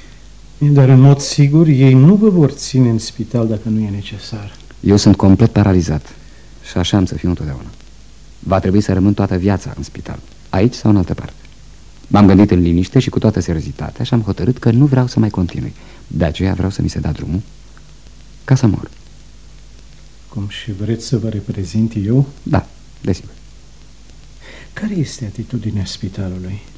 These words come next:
Speaker 2: Ei încă nu știu, dar oricare ar fi.
Speaker 1: E un pas enorm.
Speaker 2: Domnule Hill, vorbesc cu tot respectul pe care îl am pentru spitalele noastre, care sunt minunate. Știu câți oameni au reușit să-și refacă o viață bună având handicapuri îngrozitoare.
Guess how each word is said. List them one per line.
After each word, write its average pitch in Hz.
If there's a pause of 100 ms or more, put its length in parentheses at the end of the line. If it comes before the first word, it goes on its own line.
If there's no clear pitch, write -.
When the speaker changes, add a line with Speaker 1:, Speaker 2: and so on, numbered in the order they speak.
Speaker 2:
Ei 82
încă 87
nu 143
știu, - (400)
dar -
oricare 127
ar 151
fi. -
Speaker 1:
E 101
un 95
pas -
enorm. 113
Speaker 2:
Domnule 95
Hill, - (960)
vorbesc 92
cu 101
tot 139
respectul 104
pe 82
care 82
îl 82
am 87
pentru 80
spitalele 73
noastre, 80
care 135
sunt 104
minunate. 85 (200)
Știu -
câți -
oameni 80
au 73
reușit 73
să-și 73
refacă 80
o 73
viață 80
bună 82
având 87
handicapuri 80
îngrozitoare. 76